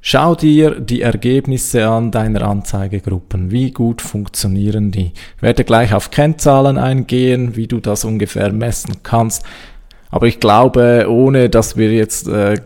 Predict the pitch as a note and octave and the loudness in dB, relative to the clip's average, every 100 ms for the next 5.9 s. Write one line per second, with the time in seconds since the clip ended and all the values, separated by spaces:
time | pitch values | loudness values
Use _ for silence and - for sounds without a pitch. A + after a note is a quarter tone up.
0 | - F#2 - B2 C3 A#2+ - C#3 B2 A#2+ | -10 -8 2 4 4 2 0 0 4 4
1 | A#2+ A2 - A2+ A#2 - G#2+ G#2 G2 - | 4 0 -2 -2 -2 0 0 2 -2 -8
2 | - - - G#2 G#2 - A2+ G#2+ G#2 A2+ | -20 -8 -2 0 0 0 2 2 2 2
3 | C3+ - A#2 A#2+ - - - - - A2+ | 2 0 -4 -4 -6 -14 -18 -4 2 4
4 | C#3 C3+ C3 B2+ - - - A#2 G#2 - | 4 2 2 0 -4 -18 -8 -6 -6 -4
5 | - A2 A#2+ B2+ A#2+ - A2+ A2+ A#2 | 4 6 8 6 4 0 0 0 -2